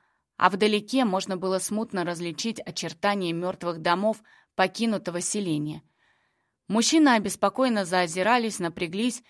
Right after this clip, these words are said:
крепче сжимая в руках оружие. Ждали, видно, что вот-вот выскочат на них оставшиеся там твари.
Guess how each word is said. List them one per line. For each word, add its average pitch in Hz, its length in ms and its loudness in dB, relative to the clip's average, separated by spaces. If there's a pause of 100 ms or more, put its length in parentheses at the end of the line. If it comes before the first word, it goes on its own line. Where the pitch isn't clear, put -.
(140)
крепче 226 360 0
сжимая 185 460 0
в 165 80 -8
руках 185 340 -2
оружие. 165 540 -6 (400)
Ждали, 226 360 6
видно, 175 380 -2 (160)
что - 220 -2
вот-вот 208 420 0
выскочат 196 540 -4
на 175 80 0
них 208 240 -4
оставшиеся 175 680 -4
там 170 220 -2
твари. 165 480 -2